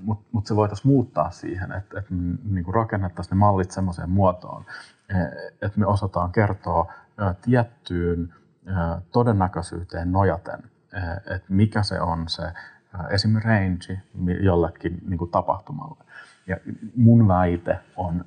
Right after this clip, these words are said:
että se, että me tehdään näin ja ollaan toimittu näin, niin, niin johtuu pitkälti siitä, että ne on ollut liian korkealla tasolla, ne on ollut liian abstraktilla tasolla ne, ne asiat, mitä me ollaan yritetty mitata, ja sit sen takia niihin on vaan keksitty joku juttu. Ja, ja se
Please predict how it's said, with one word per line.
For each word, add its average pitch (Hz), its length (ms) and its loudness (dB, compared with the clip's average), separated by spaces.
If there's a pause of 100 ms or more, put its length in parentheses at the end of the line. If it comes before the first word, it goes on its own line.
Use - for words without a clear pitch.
että - 140 -10
se, 98 140 2
että 101 280 -2
me 101 220 0 (260)
tehdään 87 320 0
näin 85 200 -2
ja 85 100 -6
ollaan 82 220 -6
toimittu 95 420 2
näin, 101 360 -12 (340)
niin, 90 280 0
niin 90 180 -4
johtuu 92 460 0
pitkälti 90 480 0
siitä, 90 300 0 (100)
että 98 120 -8
ne 92 80 -2
on 90 100 0
ollut 90 180 0
liian 92 260 0
korkealla 95 500 -6
tasolla, - 280 -4
ne - 60 -12
on - 60 -16
ollut 104 140 -6
liian 95 200 -2
abstraktilla - 580 -6
tasolla - 460 -8
ne, - 140 -16 (420)
ne 82 200 -6 (220)
asiat, 95 280 2
mitä 90 180 -2
me 85 100 -2
ollaan 85 280 0
yritetty 92 420 0
mitata, 104 440 2
ja 87 100 -2
sit 85 160 -6
sen 87 160 0
takia 85 320 -4
niihin 85 220 -2
on 85 100 -6
vaan 87 160 -6
keksitty - 520 -8
joku 92 260 -2
juttu. - 560 -6 (380)
Ja, 87 180 -4
ja 101 120 -2
se 90 200 -2